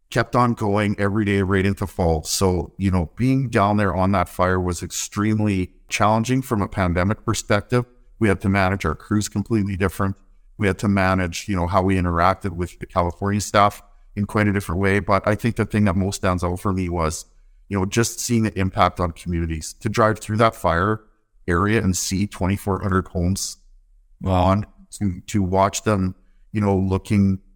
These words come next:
Speaker 1: in burnt out areas for human remains, that's something different. And so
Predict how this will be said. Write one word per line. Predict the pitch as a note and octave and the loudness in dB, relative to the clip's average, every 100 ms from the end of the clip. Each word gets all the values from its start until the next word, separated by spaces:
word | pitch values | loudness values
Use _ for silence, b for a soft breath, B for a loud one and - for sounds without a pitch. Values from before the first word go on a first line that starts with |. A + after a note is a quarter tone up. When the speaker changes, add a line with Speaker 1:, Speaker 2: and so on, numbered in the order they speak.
| _ | _
Speaker 1:
in | G2 G2+ F#2+ | -2 0 2
burnt | F#2 G2 G2 G#2+ | 0 -2 -2 0
out | F#2+ | 0
areas | F2+ F#2 G2 F#2+ - | 2 2 2 0 -4
for | - F#2 F#2 F2+ F#2+ _ _ - | -2 0 2 0 -6 _ _ -10
human | - A#2 G2+ | -2 0 2
remains, | F#2 F2+ F#2 A2+ - | 0 0 0 -2 -2
that's | G2+ F#2 | 0 0
something | - G2+ G2+ F#2+ | 0 0 0 -2
different. | F2 D#2 E2+ D#2 | -2 -2 -4 -4
And | F2 - | -6 -4
so | - F#2+ F2 - | 0 2 0 -4